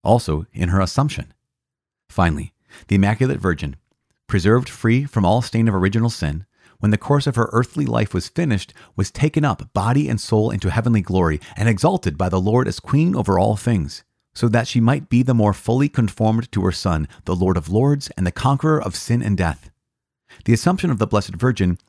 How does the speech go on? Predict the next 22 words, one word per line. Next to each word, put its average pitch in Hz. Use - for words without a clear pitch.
is 104
a 113
singular 175
participation 120
in 117
her 101
Son's 104
resurrection 90
and 143
an 120
anticipation 104
of 87
the 196
resurrection 101
of 98
other 143
Christians. -
As 92
the 92
Byzantine 98
liturgy 92
states, -